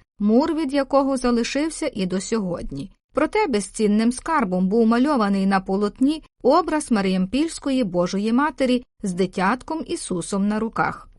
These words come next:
Ця ікона охороняла людей від нещасть і біди. Слава про чудотворний образ поширилась по усій Європі, тому містечко, засноване князем Яблонським, отримало назву від Діви Марії. На гербі міста була зображена Богоматір з дитям.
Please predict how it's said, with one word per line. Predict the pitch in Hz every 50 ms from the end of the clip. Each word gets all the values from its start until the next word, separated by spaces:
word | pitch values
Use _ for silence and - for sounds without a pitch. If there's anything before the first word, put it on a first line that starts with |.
| _ -
Ця | - - 381
ікона | 494 494 - 220 - - 247 311 339 311 254
охороняла | - - 214 - 240 247 254 285 302 359 370 311 233 214
людей | 208 202 202 185 233 262 277 247
від | 196 202 180
нещасть | 190 196 185 - - - 233 233 240 240 - - -
і | - 220
біди. | 196 190 233 202 185 180 170 170 - _ _ _ _
Слава | - - - - 214 214 208 196 196 185
про | - 202 202 196
чудотворний | - 214 190 208 202 196 185 190 185 185 190 202 -
образ | - - 285 302 294 247 240 247 247 -
поширилась | - - 247 - - 330 339 359 339 302 302 302 285
по | - - 220
усій | 180 - 185 185 - - - 269 311 302
Європі, | 262 247 240 196 196 185 175 170 165 - 160 151 - _ _ _ _
тому | 214 208 214 202
містечко, | 190 185 175 - - - 226 240 277 302 - - - 196
засноване | 185 175 190 185 - 214 202 190 190 190 196 196
князем | 190 - 214 214 208 190 220 208 196 190
Яблонським, | 175 185 190 226 262 262 269 262 254 247 - - 247 233 233 - _ _ _ _
отримало | - 220 214 - 202 190 196 233 277 311 311 311 311 311
назву | 294 277 269 262 269 254 254 240 240 233
від | 190 170 170 175 160
Діви | 165 175 196 214 208 226 226
Марії. | 220 214 202 190 175 165 160 - 175 - - - - - _ -
На | - 240 247
гербі | 269 339 440 466 269 240 240
міста | 226 233 285 359 359 - - 208
була | 196 190 226 247 302 294
зображена | - 208 185 208 220 269 330 311 302 269 254
Богоматір | 220 202 202 190 196 190 196 208 214 233 226 247 220 226
з | 202
дитям. | 196 202 202 - - 185 147 135